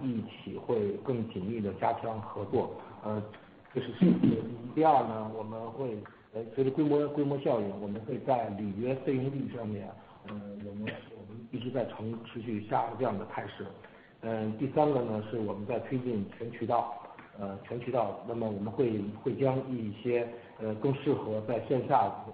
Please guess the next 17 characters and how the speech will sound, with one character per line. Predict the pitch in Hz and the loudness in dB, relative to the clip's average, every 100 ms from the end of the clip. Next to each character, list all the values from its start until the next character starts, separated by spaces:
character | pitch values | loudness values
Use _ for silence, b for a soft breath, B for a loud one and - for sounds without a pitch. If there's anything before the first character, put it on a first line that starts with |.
| 107 | -10
呃， | 101 | -10
交 | - 123 120 | -6 -2 -2
易 | |
的 | 110 | -2
品 | 107 101 | -6 -8
类， | 101 | -8
通 | - 131 123 | -6 -4 0
过 | 120 | 0
我 | 101 95 | 0 -2
们， | 92 95 98 B B - | -4 -6 -10 B B -14
呃， | 101 101 101 | -8 -4 0
满 | 104 98 | 0 0
足 | 110 | -2
用 | 131 123 | -4 -6
户 | - | -6
的 | 104 - | -6 -8
体 | - - | -12 -14